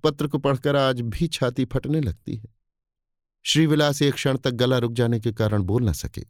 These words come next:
फिर बोले, "किसी दिन तुम्हें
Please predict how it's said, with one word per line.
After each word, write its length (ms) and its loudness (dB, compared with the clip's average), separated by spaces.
फिर 100 2
बोले, 340 -2
"किसी 200 2
दिन 200 0
तुम्हें 340 2